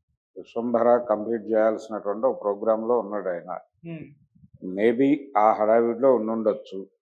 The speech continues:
Speaker 1: రెండోది, ఇండస్ట్రీకి సంబంధించిన సమస్యల కంటే కూడా ఈ మధ్య కాలంలో ఇండస్ట్రీ వైపు నుంచి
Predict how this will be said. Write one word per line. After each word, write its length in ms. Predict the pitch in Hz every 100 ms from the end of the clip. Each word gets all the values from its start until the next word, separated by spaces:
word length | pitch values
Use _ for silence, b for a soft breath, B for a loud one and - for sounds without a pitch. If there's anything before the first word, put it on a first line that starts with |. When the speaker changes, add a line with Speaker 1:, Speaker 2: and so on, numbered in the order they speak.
| _
Speaker 1:
రెండోది, 800 | 110 113 139 147 143 120 131 107
ఇండస్ట్రీకి 640 | 110 120 147 - 143 139 131
సంబంధించిన 960 | 123 120 127 131 117 120 - 107 127 - - _ _ _ _ _ _
సమస్యల 640 | - 107 120 131 - 131 131
కంటే 420 | 131 117 123 117
కూడా 480 | 98 95 110 - - - _ _ _ _ _ _ -
ఈ 120 | 113
మధ్య 340 | 131 139 135 147
కాలంలో 500 | 143 135 135 143 147
ఇండస్ట్రీ 520 | 117 131 143 143 147
వైపు 320 | 139 135 131
నుంచి 580 | 131 131 - 160 165